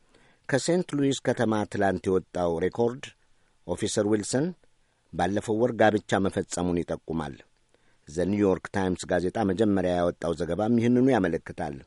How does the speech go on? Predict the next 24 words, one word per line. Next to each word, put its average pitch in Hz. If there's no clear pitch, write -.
ዊልሰን 95
ከሌላ 127
የፌርጉሰን 117
ፖሊስ 110
ጣቢያ 104
ኦፊሰር 127
ከባርብራ 104
ስፕራድሊንግ 98
ጋር 113
ጋብቻ 113
የፈጸመው 104
ባለፈው 110
ጥቅምት 107
አስራ 101
አራት 92
ቀን 107
ሁለት 110
ሺ -
ሰባት 85
ዓመተ 73
ምህረት 71
ነው። 69
ዳረን 90
ዊልሰን 92